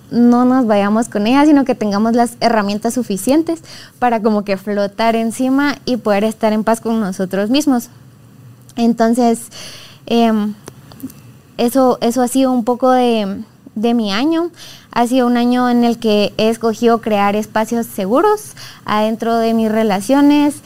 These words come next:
eh, adentro de mí misma, adentro de mi casa, que por primera vez es mi casa. Y, y ha estado súper bonito.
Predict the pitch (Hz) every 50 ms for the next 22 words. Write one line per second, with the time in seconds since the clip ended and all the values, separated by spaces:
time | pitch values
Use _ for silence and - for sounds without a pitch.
0 | - - - - - - 220 220 220 214 208 - - 214 208 208 214 226 - 233
1 | 226 220 220 196 190 196 214 233 269 294 277 - 269 269 254 262 269 262 247 -
2 | - - - 208 214 226 214 233 233 226 226 214 185 - - 233 247 277 277 -
3 | - 277 277 285 285 285 - - - - - 240 233 214 226 226 214 214 196 196
4 | 190 202 196 202 208 - 220 208 - - 220 226 226 - - 254 269 294 - -
5 | 285 285 285 - - - - - - - - - - - - - - 247 262 262
6 | 254 254 247 233 226 220 220 220 220 220 233 - - - - - - 254 254 262
7 | 269 262 - 277 277 285 294 285 - 311 247 277 262 240 233 233 262 349 330 -
8 | 294 262 247 247